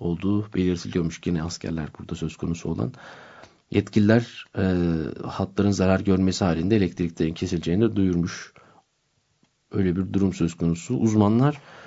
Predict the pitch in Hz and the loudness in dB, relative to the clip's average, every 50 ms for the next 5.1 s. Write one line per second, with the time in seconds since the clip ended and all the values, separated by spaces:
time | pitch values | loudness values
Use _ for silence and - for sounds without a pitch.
0 | - - - _ _ - 104 110 117 110 117 110 - 120 123 - - 107 107 107 | -20 -20 -20 _ _ -2 0 2 4 4 2 0 -2 -8 -8 -4 -2 -4 -2 0
1 | - 120 113 113 107 110 107 107 117 107 104 110 107 107 - 123 139 139 139 - | 0 0 2 2 2 2 0 0 0 2 2 2 2 2 -2 -2 -2 -2 -4 -10
2 | - - - _ _ _ _ - - - 135 - - 107 104 104 104 101 - 104 | -20 -20 -20 _ _ _ _ -4 -2 -2 0 2 0 0 2 2 0 0 0 -4
3 | 104 101 98 - - - 98 95 95 92 92 107 107 101 107 120 113 110 107 104 | -2 -2 -2 -2 0 0 0 2 2 2 2 4 4 4 4 2 2 4 4 4
4 | 101 98 110 101 110 107 - 107 - 120 123 120 - 107 90 - 92 95 - 131 | 4 4 0 0 0 -2 -2 0 2 2 2 2 0 -2 -4 -2 -2 0 0 0
5 | 120 | 0